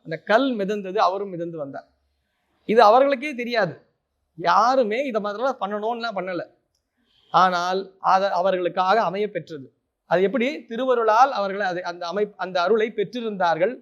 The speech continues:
அந்த சித்துக்களை அவர் அறிந்தார். அதை பெற வேண்டும் என்பதல்ல. இதுல வரல, நம்முடைய ஞானசம்பந்த பெருமான் வரலாறு எடுத்து பார்த்தீங்கன்னா, இது எட்டுமே அவர்கிட்ட ரொம்ப சா-, சர்வசாதாரணமா இருந்திருக்கும். இந்த கரிமா என்பது உடலை கனமாக கொள்ளுதல்.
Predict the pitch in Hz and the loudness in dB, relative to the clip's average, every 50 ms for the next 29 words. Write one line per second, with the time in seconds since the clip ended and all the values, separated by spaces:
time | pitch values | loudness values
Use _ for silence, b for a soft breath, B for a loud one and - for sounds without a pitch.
0 | _ _ _ - 185 180 170 - 220 190 - 240 214 196 202 220 214 185 170 170 | _ _ _ -12 -10 -8 -8 -8 -8 -8 -6 -4 -2 0 0 0 0 0 -2 -2
1 | 165 160 160 165 165 160 160 160 _ _ b b b b 202 226 240 240 - 214 | -2 -4 -4 -4 -8 -16 -18 -20 _ _ b b b b 4 6 4 2 0 2
2 | 214 233 277 269 285 277 269 262 240 269 262 254 233 214 202 208 185 180 185 190 | 2 4 4 4 4 2 0 0 -4 -4 -4 -4 -4 -4 -4 -4 -4 -6 -8 -10
3 | 175 151 - 170 165 180 170 160 165 160 165 196 220 196 190 170 175 175 170 165 | -12 -16 -12 -10 -8 -6 -6 -6 -4 -4 -4 -4 -6 -8 -10 -14 -12 -12 -10 -6
4 | 156 160 196 240 233 262 254 247 247 247 220 214 220 214 208 202 196 185 175 190 | -2 0 0 0 0 -2 -6 -8 -8 -8 -6 -4 -6 -6 -6 -8 -12 -10 -10 -8
5 | 208 226 233 214 196 196 202 220 233 233 196 180 175 160 151 143 143 151 180 190 | -6 -4 -4 -4 -4 -6 -8 -8 -8 -6 -4 -4 -4 -4 -8 -16 -14 -14 -14 -14
6 | - _ _ _ _ _ 190 196 202 202 220 220 220 - 277 254 294 302 269 220 | -16 _ _ _ _ _ -4 0 2 2 2 2 2 0 2 2 2 2 2 0
7 | 214 247 247 208 202 240 254 - 214 202 202 208 185 - 208 214 247 262 226 233 | 0 -2 -4 -4 -4 -2 -2 0 2 2 2 2 0 -2 0 2 2 2 2 2
8 | 220 220 220 214 208 208 214 208 196 190 180 170 170 165 160 156 139 _ _ _ | 0 -2 -2 -4 -6 -6 -8 -6 -6 -4 -4 -4 -6 -8 -8 -12 -18 _ _ _
9 | _ _ _ - 185 185 196 202 226 262 262 247 254 254 254 240 220 208 214 226 | _ _ _ -2 -2 2 4 4 4 4 2 -4 -6 -8 -8 -8 -6 -4 -4 -2
10 | 262 254 208 214 247 247 240 233 233 208 185 185 175 185 180 160 165 185 214 240 | -2 -2 -2 -2 -2 -2 -2 -4 -6 -8 -8 -8 -8 -10 -6 -2 0 0 2 2
11 | 247 240 233 226 226 233 220 - 208 190 185 165 165 156 156 147 | 0 0 0 -2 -2 -2 -4 -2 -2 -2 -2 -4 -4 -6 -6 -8